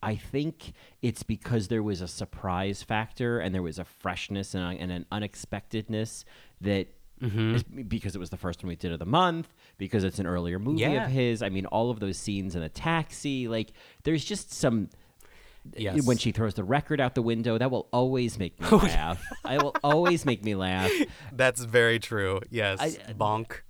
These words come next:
Speaker 1: I was so gooped by that ending. I was so, so gooped by it. And I just, I don't know. It, it, it, it's not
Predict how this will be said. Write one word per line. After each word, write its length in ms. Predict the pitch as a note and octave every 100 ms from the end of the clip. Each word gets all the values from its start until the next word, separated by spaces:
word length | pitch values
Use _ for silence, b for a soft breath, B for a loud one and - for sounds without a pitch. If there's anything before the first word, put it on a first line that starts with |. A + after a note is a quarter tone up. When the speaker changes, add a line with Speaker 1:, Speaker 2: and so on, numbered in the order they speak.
| C#3+
Speaker 1:
I 80 | C#3+
was 160 | B2+
so 400 | - - C3+ C#3+
gooped 460 | D3 A#2+ C3 B2+ -
by 120 | G#2
that 160 | G2+ F#2+
ending. 500 | F#2 F#2+ F#2+ E2+ D2+
I 80 | D2+
was 160 | F#2+ -
so, 480 | - - B2+ D3+
so 220 | D3+ D3 B2
gooped 400 | - A2 - -
by 220 | E2+ E2+
it. 220 | E2+ - b b b _
And 160 | A#2 A2+
I 100 | A2
just, 260 | G2 C3+ -
I 80 | B2
don't 160 | C3+ A#2+
know. 240 | A#2 G2
It, 260 | F2+ G#2+ -
it, 180 | A2 G#2 _ _ _ _ - b b _ -
it, 200 | G2+ - _ _ _
it's 260 | F2 A#2 -
not 280 | C#3+ D3+